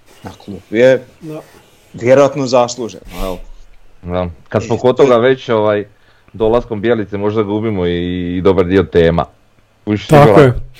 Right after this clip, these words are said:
Speaker 2: Ne možemo pljuvat
Speaker 3: Dobro.
Speaker 2: više ništa.
Speaker 3: <laughs> Da, nemamo šta,
Speaker 2: Nema
Speaker 3: znaš.
Speaker 2: kritike nikakve. Da,
Speaker 3: Da.
Speaker 2: da.
Speaker 1: Pa
Speaker 2: Ja,
Speaker 1: da.
Speaker 2: da, evo vam može biti kritika u Varaždinu, možda samo dvije zamjene, to što si ti Frnja rekao, možda je
Speaker 3: A to
Speaker 2: mogao
Speaker 3: mi je
Speaker 2: još
Speaker 3: onako,
Speaker 2: nekoga
Speaker 3: ali,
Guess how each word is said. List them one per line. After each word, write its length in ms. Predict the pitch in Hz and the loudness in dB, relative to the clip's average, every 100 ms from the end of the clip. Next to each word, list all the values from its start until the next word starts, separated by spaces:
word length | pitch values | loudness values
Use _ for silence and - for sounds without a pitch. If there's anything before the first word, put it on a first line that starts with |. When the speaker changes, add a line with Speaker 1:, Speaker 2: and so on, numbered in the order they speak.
| - - | -20 0
Speaker 2:
Ne 120 | 170 | 6
možemo 320 | 208 190 190 | 6 8 6
pljuvat 360 | - 180 202 190 | 6 8 8 8
Speaker 3:
Dobro. 140 | - | 6
Speaker 2:
više 300 | 143 156 143 | 4 2 0
ništa. 340 | 139 143 - 120 | -2 -2 -4 -4
Speaker 3:
<laughs> 20 | |
Da, 160 | 104 175 | 4 6
nemamo 320 | 165 165 127 | 6 6 4
šta, 160 | 110 131 | 0 2
Speaker 2:
Nema 220 | 170 190 190 | 4 6 4
Speaker 3:
znaš. 120 | 208 | 4
Speaker 2:
kritike 500 | 185 185 185 180 160 | 4 4 0 -4 -2
nikakve. 600 | 151 156 147 127 127 123 - - - _ _ | -2 -2 -4 -10 -10 -16 -16 -18 -18 _ _
Da, 100 | 156 | -2
Speaker 3:
Da. 80 | 110 | -2
Speaker 2:
da. 180 | 143 143 - _ - - | -2 -10 -14 _ -20 -10
Speaker 1:
Pa 100 | 123 | 0
Speaker 2:
Ja, 200 | 165 175 | 2 2
Speaker 1:
da. 420 | 135 139 127 - | 0 -2 -2 -8
Speaker 2:
da, 420 | 202 143 147 156 170 | -14 -2 4 6 8
evo 140 | 202 | 8
vam 140 | 170 170 | 6 6
može 280 | 196 190 | 4 4
biti 200 | 175 202 | 0 -4
kritika 440 | - 208 202 214 202 | -4 -8 -6 -4 -2
u 80 | 196 | 2
Varaždinu, 540 | 202 196 160 175 175 | 2 2 0 -2 0
možda 260 | 180 185 185 | 0 -2 -4
samo 300 | - 180 180 | -4 -4 -4
dvije 280 | 165 170 | -2 -2
zamjene, 580 | 156 156 165 151 139 131 | -2 -4 -2 -4 -4 -6
to 180 | 123 151 | -2 -4
što 160 | 147 135 | -2 -6
si 200 | 143 123 | -6 -4
ti 160 | 147 | -2
Frnja 340 | 135 147 131 123 | 0 -2 -2 -2
rekao, 320 | 127 127 131 | -4 -6 -10
možda 280 | 127 135 147 | -8 -4 0
je 60 | |
Speaker 3:
A 20 | 147 | 2
to 40 | |
Speaker 2:
mogao 160 | 143 156 | 2 4
Speaker 3:
mi 60 | |
je 40 | 139 | 4
Speaker 2:
još 80 | 131 | 6
Speaker 3:
onako, 140 | 135 | 4
Speaker 2:
nekoga 180 | 160 135 | 4 2
Speaker 3:
ali, 80 | 117 | 4